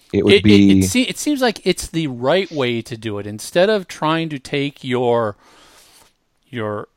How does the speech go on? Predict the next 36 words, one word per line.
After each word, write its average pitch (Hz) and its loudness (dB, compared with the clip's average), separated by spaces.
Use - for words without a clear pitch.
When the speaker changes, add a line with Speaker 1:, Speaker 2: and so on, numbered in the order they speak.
Speaker 2:
streaming 170 -4
store, 107 -4
for 104 -10
lack 120 -2
of 127 -10
a 110 -4
better 104 -6
term, 95 -10
iTunes, 127 -4
Spotify, 120 -2
Google 127 -6
Play, 131 -2
and 117 -12
figuring 151 -4
out 135 -2
how 147 0
to 123 -2
add 120 0
a 110 -6
social 151 -6
network 120 -6
to 107 -12
it 107 -10
and 123 -8
then 131 -4
get 143 -2
people 170 -6
to 127 -8
come 214 0
to 135 -2
it 120 -2
as 117 0
a 113 -6
new 113 -8
social 110 -14
network. 110 -16